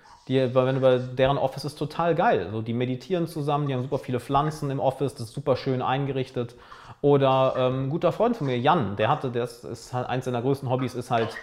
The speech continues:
Innenarchitektur. Und sein Office sieht aus wie ein fucking Designerstudio. Das ist so, holy shit, hier will ich arbeiten.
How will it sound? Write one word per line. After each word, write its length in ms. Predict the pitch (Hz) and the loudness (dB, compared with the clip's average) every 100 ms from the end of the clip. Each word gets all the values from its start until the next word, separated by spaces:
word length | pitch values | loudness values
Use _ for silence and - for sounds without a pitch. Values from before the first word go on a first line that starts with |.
| - - - | -18 -10 4
Innenarchitektur. 960 | 226 196 143 - - 113 - 120 185 - - - _ _ _ - | 6 8 6 2 -6 -6 0 2 2 2 -14 -20 _ _ _ -2
Und 220 | 143 139 135 | -2 0 4
sein 260 | 156 202 | 6 6
Office 460 | 196 220 151 156 - | 8 6 4 -2 0
sieht 200 | 156 - | -2 2
aus 300 | 151 156 151 | 2 2 -2
wie 100 | 151 | -4
ein 240 | 147 143 | -4 -6
fucking 460 | - - 165 156 151 | -10 -8 -4 -2 -2
Designerstudio. 840 | 147 175 220 131 - 113 104 76 - _ _ _ _ _ _ | 0 2 2 2 0 -4 -4 -8 -12 _ _ _ _ _ _
Das 160 | 127 120 | -4 -2
ist 20 | |
so, 180 | 123 117 | 0 2
holy 400 | 196 190 117 98 | 2 4 2 -2
shit, 600 | - - - 214 226 - | -6 -6 -2 6 6 6
hier 180 | - 165 | 2 2
will 120 | 135 | 2
ich 140 | 110 127 | 0 4
arbeiten. 480 | 208 113 98 104 | 4 4 -2 -8